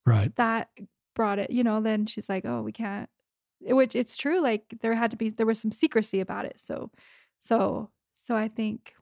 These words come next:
Speaker 2: my kids probably kind of felt like they couldn't talk about it. Um,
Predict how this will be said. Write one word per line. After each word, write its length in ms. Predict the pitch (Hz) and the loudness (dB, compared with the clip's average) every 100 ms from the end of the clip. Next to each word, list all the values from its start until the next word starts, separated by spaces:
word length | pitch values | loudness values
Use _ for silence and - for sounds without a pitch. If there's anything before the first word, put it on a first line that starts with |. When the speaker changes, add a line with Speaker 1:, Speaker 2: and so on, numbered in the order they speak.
| - | -8
Speaker 2:
my 120 | 220 | -6
kids 500 | - 220 208 - - - | -4 -4 -4 -10 -14 -8
probably 320 | 214 208 220 | -6 -4 -4
kind 200 | - 240 | -2 0
of 80 | 247 | 0
felt 140 | - | -2
like 120 | 269 | -2
they 80 | - | -4
couldn't 220 | 254 254 | -4 -2
talk 220 | 233 262 285 | -2 -4 -4
about 260 | 240 220 | -6 -6
it. 140 | 226 - _ _ _ _ _ _ _ _ _ _ _ _ _ _ _ _ | -8 -12 _ _ _ _ _ _ _ _ _ _ _ _ _ _ _ _
Um, 380 | - 214 208 202 | -4 -2 -2 -4